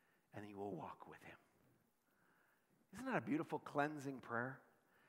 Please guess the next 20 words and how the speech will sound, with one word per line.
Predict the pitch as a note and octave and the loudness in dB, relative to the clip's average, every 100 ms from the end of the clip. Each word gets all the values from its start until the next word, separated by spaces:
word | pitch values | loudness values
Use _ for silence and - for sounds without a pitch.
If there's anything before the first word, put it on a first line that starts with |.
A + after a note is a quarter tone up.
| - | -2
How | - | 2
many | C#4 E4+ | 2 4
of | |
you | F3+ | 4
know | D#3 E3 | 4 4
repentance | C#3 - - D#3+ E3+ G3 E3+ | 2 2 0 0 0 -4 -4
is | C3 A2+ | -6 -4
the | |
most | C3 C3 - | -4 -4 -4
beautiful | A2 C#3 - C3 | -2 -2 0 -2
bath | G#2 A2 C3 D3+ - | 4 6 6 2 -4
that | - | -8
you | A2+ A2 | -4 -2
ever | A2 A2 | -2 -2
get? | F#2 G#2 - - - _ _ _ _ _ _ _ _ _ _ _ - | -4 -4 -4 -10 -18 _ _ _ _ _ _ _ _ _ _ _ -8
It's | C#3+ - | -6 -4
like, | F3+ D3+ - - - _ _ _ _ _ - | -2 -2 -4 -18 -20 _ _ _ _ _ -10
"Wash | A2 - B2 - - | -2 0 0 -2 -4
me | A2+ G#2+ | -6 -10
clean, | - G2+ F2 | -10 -12 -14